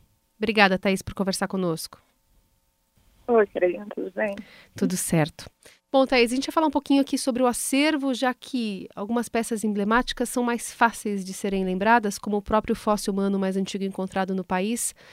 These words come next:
Speaker 1: batizada de Luzia, né, que fez parte da coleção de antropologia biológica, se perdeu. Mas queria saber de você,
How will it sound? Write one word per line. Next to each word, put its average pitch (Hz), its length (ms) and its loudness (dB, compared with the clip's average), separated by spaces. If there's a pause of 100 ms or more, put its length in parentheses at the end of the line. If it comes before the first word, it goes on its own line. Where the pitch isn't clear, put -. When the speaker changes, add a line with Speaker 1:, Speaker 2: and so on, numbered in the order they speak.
(380)
Speaker 1:
batizada 202 480 2
de 190 100 2
Luzia, 202 560 4
né, 220 120 2
que - 100 -20
fez - 380 -6
parte 202 320 2
da 185 80 0
coleção 185 400 -2
de 185 80 -2
antropologia 185 600 -2
biológica, 185 720 2 (560)
se - 200 -4
perdeu. 220 480 4 (760)
Mas 285 420 2
queria 311 200 2
saber 311 220 2
de 294 80 2
você, 302 640 2